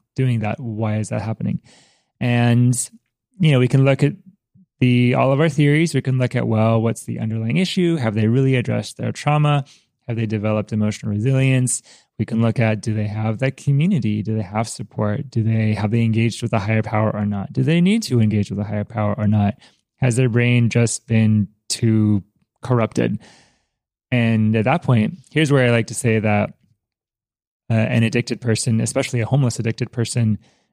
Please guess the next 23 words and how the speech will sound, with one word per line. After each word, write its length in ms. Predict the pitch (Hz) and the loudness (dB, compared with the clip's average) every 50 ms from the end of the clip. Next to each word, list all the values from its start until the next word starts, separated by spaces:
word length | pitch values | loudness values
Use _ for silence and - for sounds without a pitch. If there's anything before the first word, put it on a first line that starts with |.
| _ | _
an 80 | - 113 | -4 -4
addicted 320 | 107 101 117 110 - 113 | -2 -2 -2 -4 -4 -4
person 240 | - 110 107 - - 120 | -4 -4 -4 -2 -4 -8
experiencing 420 | 110 - - 117 107 107 - 117 | -8 -4 -2 -2 -2 -2 -4 -4
homelessness 640 | 98 123 131 123 117 - - 120 110 110 - - - - | -2 0 0 0 0 0 0 0 0 0 -2 -4 -8 -4
represents 540 | - 120 110 - 120 117 101 117 110 107 - - | 0 0 0 2 2 2 2 2 2 0 0 -2
every 220 | - 120 107 123 120 | -2 0 2 0 0
problem 320 | - 117 113 101 110 110 | 0 0 0 2 2 2
in 60 | 107 | 2
society 440 | 101 - 104 - 113 107 107 104 107 | 2 0 -4 -2 0 0 0 0 0
all 160 | 104 104 107 | 0 0 0
at 80 | 107 117 | 2 2
once. 300 | 135 143 123 113 104 - | 2 2 2 0 -2 -4
Because 460 | - - 120 - 117 113 110 107 101 | -4 -6 -4 -2 0 0 0 0 0
again, 340 | - 131 170 175 139 120 117 - _ _ _ _ _ _ _ - | -2 0 2 2 2 2 0 -2 _ _ _ _ _ _ _ -2
that 160 | - 120 117 | -2 -2 0
person 280 | - - 147 135 - 151 | 2 0 0 2 4 2
who 80 | 131 131 | 4 2
is 120 | 123 - | 2 0
chronically 460 | - 135 127 120 117 - 123 113 110 | 0 2 2 2 2 2 0 0 0
relapsing, 640 | 113 143 170 165 139 113 113 - - 113 113 107 107 | 2 0 0 0 0 -2 -4 -6 -6 -4 -4 -2 -2
they're, 340 | - 120 117 117 117 117 120 | 0 2 2 2 2 0 0
they're, 600 | 131 120 127 127 127 123 123 123 120 131 139 | 0 0 2 2 2 2 2 2 0 -2 -4